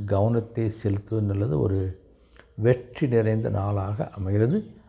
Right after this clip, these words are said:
அதிர்ஷ்ட திசை வடகிழக்கு, அதிர்ஷ்ட நிறம் இளம் சிகப்பு நிறம். அனைத்து ராசி அன்புகளுக்கும் இந்த ஒரு இனிய நாளாகும்.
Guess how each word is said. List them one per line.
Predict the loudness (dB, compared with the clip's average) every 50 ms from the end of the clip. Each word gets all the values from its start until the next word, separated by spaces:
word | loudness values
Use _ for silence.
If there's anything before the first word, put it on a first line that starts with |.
| -20 _
அதிர்ஷ்ட | -4 0 2 2 2 2 2 0 0
திசை | 2 0 0 0 0 -2
வடகிழக்கு, | 0 -2 -2 0 0 -2 -2 -2 0 0 0 0 0 -4 -8 -8 -8 -12 -18 _ -20 -20 -20 _ _
அதிர்ஷ்ட | _ -4 0 0 0 0 0 2
நிறம் | 2 2 2 0 -2 -4 -8 -12
இளம் | -10 0 2 4 4 4 2 0
சிகப்பு | -4 -6 -6 -6 -6 -6 -6 -8 -10
நிறம். | -10 -10 -12 -14 -16 _ _ _ _ _ _ _ _ _ _ _ _ _ -20 -14 -4
அனைத்து | 2 4 4 4 2 0 -8 -6 -2 -2 -2 -2 -2
ராசி | 0 2 2 2 2 0 2
அன்புகளுக்கும் | 2 2 2 2 0 0 -2 -4 -6 -8 -6 -4
இந்த | -2 0 0
ஒரு | 2 2 2
இனிய | 2 2 2 2
நாளாகும். | 2 2 0 0 0 2 2 0 0 -2